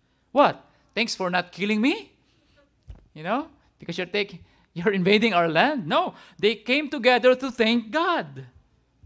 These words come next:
They came together to thank God, preaching and praying. Next slide, please. In eighteen sixty-three, uh, Lincoln proclaimed a national Thanksgiving Day. In his proclamation, he made an important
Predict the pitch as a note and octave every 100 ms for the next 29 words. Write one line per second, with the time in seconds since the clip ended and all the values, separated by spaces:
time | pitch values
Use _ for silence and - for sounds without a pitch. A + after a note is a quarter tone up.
0 | _ _ _ _ _ _ - F#3+ A3 A#3
1 | A3 F#3 F#3+ F#3+ F#3 E3 E3+ D#3 D#3 C#3
2 | C#3 A#2 _ F3 F3+ F3+ E3+ E3+ - D3
3 | C#3 C3 - B2 - - _ _ _ _
4 | _ _ _ _ _ _ _ _ G3 -
5 | D#3+ C3 B2 - - - - _ _ _
6 | _ - D#3 G3+ B3+ C#4 B3+ - A3 D#3+
7 | D3 C3 _ _ _ _ _ - C3+ C3
8 | C4 C4 B3+ A3+ G3 - G3+ F#3+ F3 F#3
9 | F3+ F#3 F3 F3 E3+ E3 D#3+ D#3 D#3 D#3
10 | C#3 C3 C#3 D3 - E3+ A#3 - G3 F3
11 | D#3+ D#3 E3 D#3 D3 D3+ F3+ F3 D#3 D3
12 | D3+ C#3+ D3+